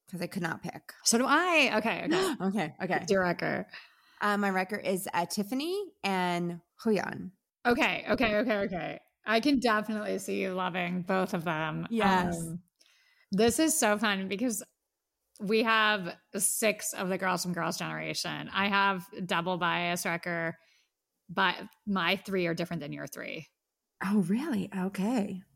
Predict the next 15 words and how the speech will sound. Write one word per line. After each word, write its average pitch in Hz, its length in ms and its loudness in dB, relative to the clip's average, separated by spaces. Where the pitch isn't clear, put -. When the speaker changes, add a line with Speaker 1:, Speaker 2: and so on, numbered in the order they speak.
Speaker 2:
Uh, 180 320 2
my 208 140 8
Speaker 1:
Um, 202 100 4
Speaker 2:
bias 233 640 2
is 190 360 -2
Sooyoung. 160 800 -2
Without 208 440 4
Speaker 1:
Okay. 190 300 2
Speaker 2:
question, 160 800 -2
I 180 120 0
Speaker 1:
Yes. 175 120 2
Speaker 2:
think 202 140 -2
Sooyoung 175 680 -2
is 165 180 2
so 170 1000 4